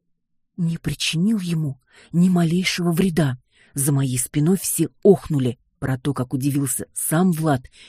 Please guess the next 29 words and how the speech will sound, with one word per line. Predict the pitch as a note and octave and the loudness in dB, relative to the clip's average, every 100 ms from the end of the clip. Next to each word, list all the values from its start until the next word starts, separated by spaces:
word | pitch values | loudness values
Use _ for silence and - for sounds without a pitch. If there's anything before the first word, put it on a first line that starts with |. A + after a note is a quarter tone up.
| - | -10
и | - | -2
недоверчиво | F#3+ F3 F3+ F3+ - - B2+ - | 0 2 4 4 0 -2 -6 -6
уставился | - F3+ D3+ D3 - C3+ _ _ G3+ | -6 -2 -2 -2 -4 -6 _ _ -4
на | |
вспыхнувший | G#3+ - A#3+ - D#3 - D#3 | -2 -2 -4 -4 -6 -4 -2
на | D#3 F3 | 0 2
его | D#3+ - | 0 -2
одежде | D#3 E3+ C#3+ D#3+ | 0 0 -2 -4
узор, | F3+ F3+ E3 C3 _ - _ _ | -2 0 0 -2 _ -20 _ _
я | C#3+ C#3 D#3+ | -6 -4 -2
лучше | D3 - C#3+ | -4 -6 -4
промолчу. | D3+ D3+ D3 - C#3+ B2 - _ _ _ _ _ _ | -2 0 -2 -4 -6 -6 -12 _ _ _ _ _ _
"Кощей, | - - - - C3 G2+ - _ - - | -4 -4 -2 -2 0 -2 -6 _ -10 -2
твой | F#3+ F#3 | 4 4
внук | D#3+ E3+ D#3 - | 6 4 2 0
что, | - D#3+ B2 - _ _ _ | 0 2 0 -2 _ _ _
какой-то | - F3+ D#3+ D3 D#3 | -6 -2 0 0 2
новый | C#3+ D3+ C#3+ | 4 4 4
вид | C3 C#3+ C3+ | 2 2 0
охранной | - D#3 D3 D3+ | 0 0 2 2
магии | D3 D3 F3 D3 C3+ | 2 2 2 2 2
изобрел, | C#3+ C#3+ D3+ C3+ _ - - | 2 2 0 -2 _ -20 -12
о | - | -4
которой | E3 D3 D3+ C#3 | -2 0 0 2
ты | D3+ | 2
не | D3 | 2
рассказывал? | D3 F3 - C#3+ B2 A#2+ A#2 - _ _ - | 2 0 2 2 2 -2 -4 -8 _ _ -10
Снова | - - D3 D#3 E3+ F#3 A3+ | -8 -4 -2 2 4 6 6
тайны?" | A3+ D3 B2+ C3+ A#2 | 4 2 2 -2 -6